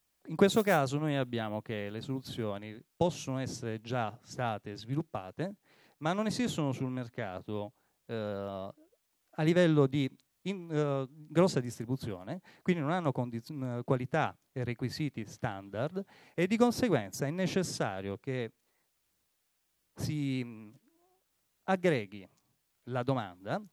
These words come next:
affinché appunto si, eh,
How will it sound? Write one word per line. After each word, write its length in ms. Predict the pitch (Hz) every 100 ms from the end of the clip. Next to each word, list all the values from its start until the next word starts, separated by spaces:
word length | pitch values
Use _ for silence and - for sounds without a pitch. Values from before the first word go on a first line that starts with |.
| _ _ -
affinché 500 | 170 185 247 - 160
appunto 540 | 143 - 139 127 127
si, 300 | 120 - 170 147 _ _ _ -
eh, 440 | 165 139 135